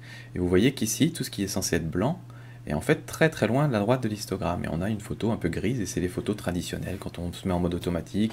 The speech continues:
ou sur son portable, on va avoir des photos vraiment de ce type-là. Ensuite, j'ai fait avec plus un stop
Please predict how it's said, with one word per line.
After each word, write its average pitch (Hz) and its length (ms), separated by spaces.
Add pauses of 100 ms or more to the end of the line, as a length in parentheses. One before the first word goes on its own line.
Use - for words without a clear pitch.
ou - 40
sur - 160
son 90 140
portable, 110 420 (440)
on 95 60
va 92 160
avoir 107 320
des 104 80
photos 104 320
vraiment 95 260
de 101 100
ce - 60
type-là. - 320 (580)
Ensuite, 110 400
j'ai 90 120
fait 95 200
avec 87 360 (160)
plus 147 340
un 208 140
stop 180 280